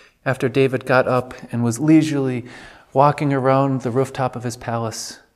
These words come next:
one which he had built out of magnificent cedar and which towered over the other buildings around, he could look down and see in the evening someone who was bathing on the rooftop.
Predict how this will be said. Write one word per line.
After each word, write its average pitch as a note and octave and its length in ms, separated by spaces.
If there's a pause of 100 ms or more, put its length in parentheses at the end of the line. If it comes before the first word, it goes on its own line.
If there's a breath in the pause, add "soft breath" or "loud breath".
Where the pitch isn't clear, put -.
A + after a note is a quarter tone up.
(760)
one B2 220
which A#2 220
he D3+ 200
had B2 200
built C#3 260
out B2+ 80
of A#2+ 80
magnificent C3+ 580
cedar C#3 320
and A#2+ 100
which A#2+ 200
towered E3 340
over D3 220
the C3+ 120
other C#3+ 180
buildings C#3 420
around, B2 420 (840 loud breath)
he C#3+ 120
could E3+ 140
look E3+ 160
down C3+ 400
and A#2+ 160
see A#2+ 440
in A2+ 80
the A#2+ 100
evening A#2 560 (720 soft breath)
someone C3 420
who B2 100
was A2+ 380
bathing B2+ 440
on G#2+ 100
the G#2+ 60
rooftop. A#2+ 500